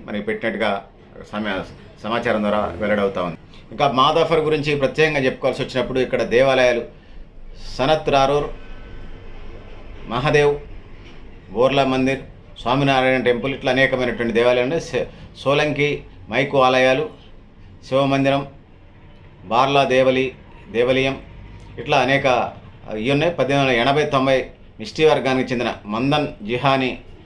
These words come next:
ఇట్లా వీళ్ళకి సంబంధించినటువంటి వీళ్ళు ఇందులో పాత్ర పోషించినట్టుగా మనకు కనపడుతుంది. సరస్సులకు సంబంధించి ఇక్కడ రెండు, ఈ గ్రామానికి సంబంధించి రెండు సరస్సులు మనకు కనపడతాయి.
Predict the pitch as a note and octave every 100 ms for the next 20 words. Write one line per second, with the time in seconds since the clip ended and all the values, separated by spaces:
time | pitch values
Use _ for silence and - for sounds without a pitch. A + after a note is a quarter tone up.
0 | - - C#3 C#3 G#2+ A#2 C3+ B2 B2+ C3
1 | B2 B2+ B2 A#2 A#2+ A#2 A#2 G#2+ - -
2 | - G#2+ B2+ A#2+ - G#2+ A#2 B2 A#2+ A#2+
3 | B2 A#2 A#2 A2 G#2 A2 A2 A2+ D3+ D3+
4 | C#3 C#3 E3 C#3+ C#3+ C3 C3 B2+ A2+ A#2+
5 | A2+ G#2+ - - - - G#2 A2+ B2+ C#3
6 | C3 C3 A#2 A2 A#2+ A#2+ B2 B2 B2 A#2
7 | G#2+ A2 G#2+ G#2